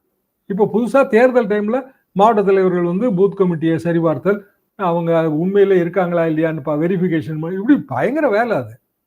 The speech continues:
இப்ப செலவு பிடிச்சது. டெய்லி வெளியில காலை எடுத்து வச்சாலே பல ஆயிரக்கணக்கான ரூபா செலவு வேணும். அப்ப புதிய மாவட்ட தலைவர் வந்தாருன்னா, நம்ம செலவு பண்றது வேஸ்ட்னு பழைய ஆள் நினைக்கிறாரு. சரி, புதிய ஆளை போட்டுறலாம். மாவட்ட,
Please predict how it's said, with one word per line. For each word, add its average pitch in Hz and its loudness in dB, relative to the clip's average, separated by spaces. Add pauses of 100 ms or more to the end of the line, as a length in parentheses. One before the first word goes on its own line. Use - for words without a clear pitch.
(680)
இப்ப - -12
செலவு 277 2
பிடிச்சது. 117 -8 (280)
டெய்லி 269 2
வெளியில 240 0
காலை 208 0
எடுத்து 202 0
வச்சாலே 226 -2
பல 175 -2
ஆயிரக்கணக்கான 190 0
ரூபா 190 2
செலவு 190 0
வேணும். 127 -8 (680)
அப்ப 220 -2
புதிய 254 2
மாவட்ட 254 2
தலைவர் 208 0
வந்தாருன்னா, 214 -2
நம்ம 214 -2
செலவு 202 0
பண்றது 202 2
வேஸ்ட்னு 214 -4
பழைய 196 2
ஆள் 196 2
நினைக்கிறாரு. 131 -6 (400)
சரி, 247 -6
புதிய 269 0
ஆளை 269 4
போட்டுறலாம். 214 -2 (120)
மாவட்ட, 202 -2